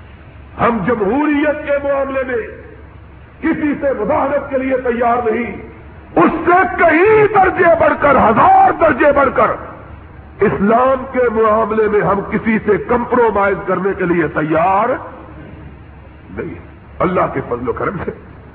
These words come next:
یہ ہمارا عقیدہ ہے، یہ ہمارا نظریہ ہے، یہ ہمارا نصب العین ہے، اور ہم نے ہر اسٹیج پہ جا کے، اب تو دشمنوں نے بھی گواہی دی ہے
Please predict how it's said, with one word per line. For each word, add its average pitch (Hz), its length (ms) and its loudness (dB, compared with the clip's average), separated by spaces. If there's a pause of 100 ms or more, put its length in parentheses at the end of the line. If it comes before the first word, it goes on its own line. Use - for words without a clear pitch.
(680)
یہ 196 200 2
ہمارا 165 440 0
عقیدہ 156 420 -2
ہے، - 140 -12 (1000)
یہ 214 200 4
ہمارا 180 420 2
نظریہ 165 440 2
ہے، 101 140 -4 (1000)
یہ 208 180 2
ہمارا 190 400 2
نصب 196 300 -4
العین 240 340 0
ہے، - 140 -4 (680)
اور 151 140 0
ہم 202 320 -2
نے 277 120 2 (600)
ہر 370 200 2
اسٹیج 285 500 -2
پہ 269 80 -2
جا 214 180 -2
کے، - 160 -8 (880)
اب 139 220 -6
تو 226 100 0
دشمنوں 254 540 -2
نے 254 80 0
بھی 226 180 -6
گواہی 208 320 -2
دی 185 160 -8
ہے 165 140 -4